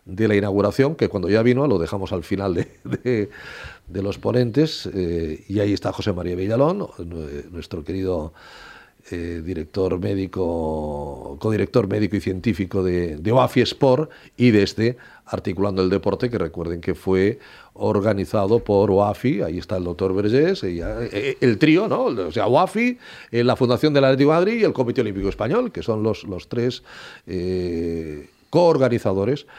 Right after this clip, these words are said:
de este segundo Articulando el Deporte. Chuso, en el momento en el que, eh, hablaba de las becas, las becas oafi,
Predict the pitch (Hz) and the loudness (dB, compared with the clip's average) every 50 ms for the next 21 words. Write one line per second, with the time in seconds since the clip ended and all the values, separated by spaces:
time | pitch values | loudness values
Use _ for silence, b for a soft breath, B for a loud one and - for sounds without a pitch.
0 | B B B B _ - 95 95 98 117 110 - - 123 120 117 113 107 107 - | B B B B _ -12 -6 -2 -2 -2 -2 2 2 4 4 6 4 4 2 0
1 | - - 101 107 113 117 113 110 101 95 - 101 90 - 101 90 85 92 95 90 | -2 -4 -2 -2 -2 2 2 2 2 2 -2 -4 -4 -2 -4 -2 -2 -2 -2 -2
2 | 90 90 - - - - - 175 185 170 B B B B B B B _ - - | -2 0 2 0 2 2 0 -2 -4 -4 B B B B B B B _ 0 2
3 | 190 220 202 - 208 214 214 233 220 180 - - - - 110 107 110 110 107 110 | 2 4 4 4 4 6 6 4 2 -2 -4 -10 -4 0 0 2 2 2 0 0
4 | 113 123 127 117 - 127 117 113 110 110 107 98 - 110 107 104 98 98 95 95 | 0 0 -2 0 2 4 4 4 4 2 0 0 2 4 4 6 6 6 6 6
5 | 92 90 85 82 B B B B B B B B - 92 92 92 - - 101 110 | 4 2 0 -2 B B B B B B B B -12 -10 -8 -6 -2 0 0 4
6 | 117 127 127 123 123 117 117 113 104 95 - 107 107 135 170 160 - 175 196 190 | 4 4 4 4 4 4 4 4 2 0 -2 0 2 2 2 2 4 2 2 4
7 | - 123 95 107 120 - 113 101 - 117 120 120 - - 117 113 107 104 - | 2 0 2 0 0 0 0 0 2 0 0 2 2 2 2 4 2 2 0